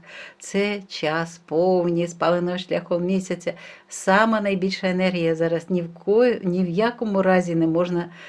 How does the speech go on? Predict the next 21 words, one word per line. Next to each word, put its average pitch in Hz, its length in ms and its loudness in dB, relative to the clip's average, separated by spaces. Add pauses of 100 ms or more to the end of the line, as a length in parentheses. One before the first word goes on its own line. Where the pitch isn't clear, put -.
(100)
що-небудь 175 1040 0
різати 165 460 0
на 147 120 -4
рослинах. 147 400 -10 (160)
Нічого 165 400 -4
не 143 120 -4
ріжемо. - 300 -12 (680)
Захист 170 500 2 (100)
рослин 170 380 0
від 165 100 -2
шкідників 160 460 -4
та 165 120 -6
хвороб 233 400 2
проводимо 202 580 -2
біопрепаратами. 170 1040 -4 (500)
Четвертого 359 520 6
грудня 285 340 8
сприятливий 240 640 -2
день 240 320 2
для 143 180 -2
різних 208 380 -4